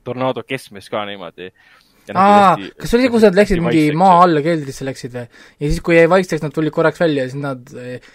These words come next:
Speaker 2: nägid seda silma või? Ja siis läksid tagasi keldrisse või?
Speaker 1: Äh, ei, ei. See
Speaker 2: Ei
Speaker 1: oli
Speaker 2: olnud see
Speaker 1: lihtsalt
Speaker 2: või?
Speaker 1: mingisugune kuur, kus oli, äh, torud, mis läksid sügavale, kolmekümne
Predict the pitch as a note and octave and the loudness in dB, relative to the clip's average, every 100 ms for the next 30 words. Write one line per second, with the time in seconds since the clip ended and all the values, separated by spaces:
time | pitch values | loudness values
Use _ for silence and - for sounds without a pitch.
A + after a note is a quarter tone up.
0 | - D3+ D3 C#3+ C3+ C3 B2+ B2 D#3+ C#3+ | -12 -4 -4 -4 -6 -8 -8 -6 -6 -6
1 | A#2+ A2+ A2+ A2+ B2+ C#3 C3+ C#3+ C#3 - | -6 -12 -16 -14 -12 -10 -6 -6 -6 -6
2 | C#3+ C3+ B2+ A#2+ A2+ - A2 A2+ _ _ | -6 -6 -8 -12 -14 -18 -20 -20 _ _
3 | _ _ _ - _ _ - D3+ C#3+ D#3 | _ _ _ -20 _ _ -4 0 0 0
4 | C#3+ G#2 _ - A2 G2 _ - D#3+ C#3+ | -4 -6 _ -16 -16 -16 _ -4 -2 0
5 | C#3 B2 A#2 A#2 C#3 C3 B2+ B2 A#2 A#2 | -2 -2 -6 -12 -12 -12 -12 -14 -12 -8
6 | A2+ A2+ A2+ - A3+ G#3+ D3 A#2+ C3 A#2 | -6 -6 -8 -8 -8 -4 -6 -6 -12 -14
7 | - A#2+ A2+ A2 A2 G#2+ A2 A2+ - E3 | -10 -10 -8 -8 -8 -10 -8 -8 -4 -4
8 | F3+ B2 A2 - A#2 G#2 - D#3+ B2 G2+ | -4 -6 -12 -14 -16 -16 -12 -4 -4 -4
9 | G#2 C3 C3 G#2+ G#2 G2+ G2+ | -8 -6 -6 -6 -10 -10 -8